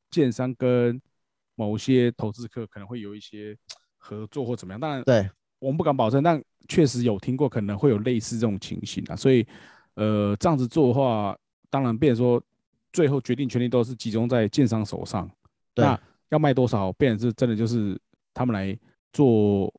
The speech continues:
Speaker 1: 决定。那因为本来也是这样子没错啦。
Speaker 2: 对啊。
Speaker 1: 哎，本来也就是建商决定那个牌价，只是说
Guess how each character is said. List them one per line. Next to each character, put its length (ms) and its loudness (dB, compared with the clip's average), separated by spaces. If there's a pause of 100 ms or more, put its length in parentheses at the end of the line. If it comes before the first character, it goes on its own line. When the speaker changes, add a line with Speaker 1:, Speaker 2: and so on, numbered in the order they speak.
(160)
Speaker 1:
决 180 -2
定。 160 -2
那 160 2 (100)
因 120 2
为 100 0 (160)
本 100 0
来 120 -2
也 160 -2
是 120 -8
这 80 -6
样 120 -4
子 100 -10
没 160 -8
错 220 -2
啦。 200 -14 (300)
Speaker 2:
对 80 0
啊。 180 -2 (300)
Speaker 1:
哎， 220 -4
本 160 -2
来 80 2
也 80 2
就 100 -2
是 140 -2
建 120 2
商 280 -2 (340)
决 100 2
定 140 2
那 60 2
个 100 2
牌 220 -2
价， 180 0
只 160 0
是 60 4
说 240 4